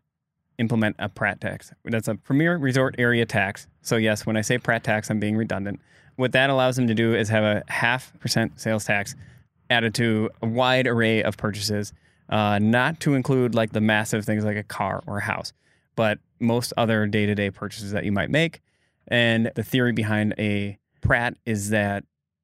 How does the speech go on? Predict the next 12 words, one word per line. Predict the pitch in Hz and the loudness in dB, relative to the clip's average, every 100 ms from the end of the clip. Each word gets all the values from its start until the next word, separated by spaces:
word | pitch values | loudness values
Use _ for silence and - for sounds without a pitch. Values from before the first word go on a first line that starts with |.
| _ _ - | _ _ -4
communities | 123 120 120 117 120 110 | 0 2 4 2 0 0
that | 113 104 104 - _ - | 2 2 0 -4 _ -6
are | 101 98 98 101 | -4 -2 -4 -4
heavily | 110 127 131 123 | 0 2 2 2
reliant | 113 107 107 104 | 2 2 2 0
on | 95 98 | -4 -6
tourism, | - 185 175 170 165 165 - _ _ | -2 0 2 2 0 -2 -6 _ _
they | 90 120 117 | 0 2 4
have | 117 113 113 107 - - | 4 2 2 -2 -6 0
uncommon | 135 135 123 117 | 2 4 2 2
infrastructure | 117 123 131 131 131 131 | 0 -2 0 0 2 0
burdens | 135 135 135 | 2 2 0